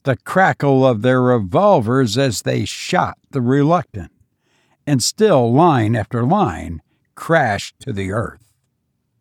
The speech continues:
All the while the Latin-bred soldier heard the cry,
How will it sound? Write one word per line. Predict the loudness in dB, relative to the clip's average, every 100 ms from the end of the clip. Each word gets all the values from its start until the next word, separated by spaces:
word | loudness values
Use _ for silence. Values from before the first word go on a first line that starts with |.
| _ _ _
All | -2 0 2
the | 2
while | 2 4 4 4
the | 2 0
Latin-bred | 2 0 2 2 2 2 0 0
soldier | -4 -2 -2 -2 -4
heard | -2 -2 -2
the | -2
cry, | -2 0 0 -2 -8